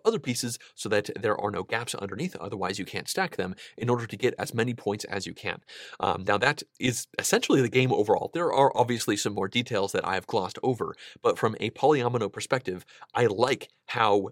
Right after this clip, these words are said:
restrictive it gets. I like how you can stack these on top of each other and you can really plan ahead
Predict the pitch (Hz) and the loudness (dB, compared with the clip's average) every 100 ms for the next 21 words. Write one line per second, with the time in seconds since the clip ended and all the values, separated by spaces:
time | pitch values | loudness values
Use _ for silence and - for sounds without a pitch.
0 | - 107 - 170 - 107 - 98 - - | -8 -6 4 4 4 0 0 -6 -6 -8
1 | - - - 107 107 113 113 120 110 104 | -14 -14 -6 0 4 2 2 -2 -2 -2
2 | - 95 - 127 139 120 117 - 98 123 | -6 -4 2 2 2 -2 -2 -4 -2 -2
3 | - 123 127 123 147 - 113 - 110 104 | -2 -6 0 0 0 -4 -6 -6 -4 -4
4 | 104 113 95 107 123 | -2 0 0 2 0